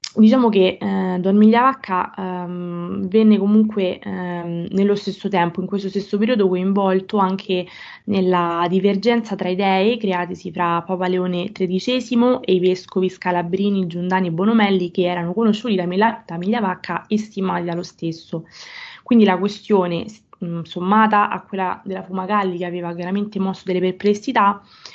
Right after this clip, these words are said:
e in più i problemi, insomma, di salute cagionevole di, del sacerdote e il livello medio di, degli studi, insomma, nella, nella compagnia dei Gesuiti, eh,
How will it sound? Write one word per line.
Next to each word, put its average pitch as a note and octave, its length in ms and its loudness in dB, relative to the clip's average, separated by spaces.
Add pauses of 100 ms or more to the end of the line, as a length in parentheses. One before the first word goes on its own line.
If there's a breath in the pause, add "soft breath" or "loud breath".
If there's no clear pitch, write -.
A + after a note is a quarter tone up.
(420 loud breath)
e F3+ 440 0
in G3+ 220 0
più G3 220 2 (180)
i F3+ 340 -2
problemi, F#3 420 0
insomma, G3+ 360 0
di F#3 100 -2
salute G3 380 2
cagionevole F#3 720 -2
di, E3+ 760 -4
del F3 180 -2
sacerdote F#3 720 2
e A#3+ 140 0
il A#3+ 80 0
livello G#3+ 340 2
medio G3+ 240 0
di, F3 260 -12
degli F3 640 -4
studi, F3 520 0
insomma, F3+ 500 -2
nella, D#3+ 640 0 (800)
nella G3+ 200 4
compagnia G#3 380 6
dei F#3 120 0
Gesuiti, G#3 580 0 (560 loud breath)
eh, F#3 480 2